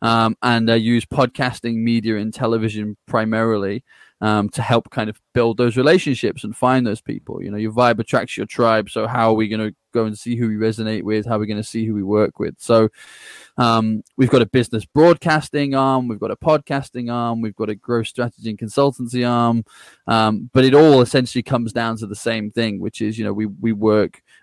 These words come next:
very heavily with the, you know, the next generation of entrepreneurs and the businesses of tomorrow. Um, and because of that, we're very attractive and do a lot of work with the investors of today, because, you know,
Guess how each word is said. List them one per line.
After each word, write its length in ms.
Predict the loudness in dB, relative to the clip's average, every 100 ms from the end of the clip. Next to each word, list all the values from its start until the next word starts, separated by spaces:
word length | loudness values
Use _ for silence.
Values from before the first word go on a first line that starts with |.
| -12
very 400 | 0 4 4 2
heavily 500 | 2 0 0 0 0
with 200 | -2 -4
the, 400 | -4 -4 -4 -8 _ -10
you 120 | -8
know, 120 | -6
the 140 | -6 -2
next 460 | 0 0 -2 -6
generation 640 | -2 0 2 2 0 -2 -2
of 100 | 0
entrepreneurs 680 | 0 -4 -4 0 2 0
and 120 | -2 -6
the 60 |
businesses 540 | -2 -4 -4 -8 -8 -8
of 120 | -10
tomorrow. 580 | -8 -6 -6 -8 -12 -18 _ -20 -20 -10
Um, 460 | -2 2 2 0 -4 -10 _ -2
and 180 | -2
because 320 | 0 2 2 2
of 140 | -2
that, 300 | 0 2 0 _ _ 2
we're 260 | 4 6
very 260 | 4 4 4
attractive 500 | 2 0 0 -4 -6
and 100 | -4
do 160 | -2 0
a 20 |
lot 200 | 0 -2
of 140 | -2
work 340 | -2 0 -2 -2
with 340 | -2 -2 -4 _ _
the 160 | -4 -2
investors 560 | 0 0 -2 -2 -2 -2
of 140 | -4
today, 400 | -2 2 2 0 _ -20 -20 _
because, 500 | -6 2 2 2 -2 -6
you 80 |
know, 220 | -4 -4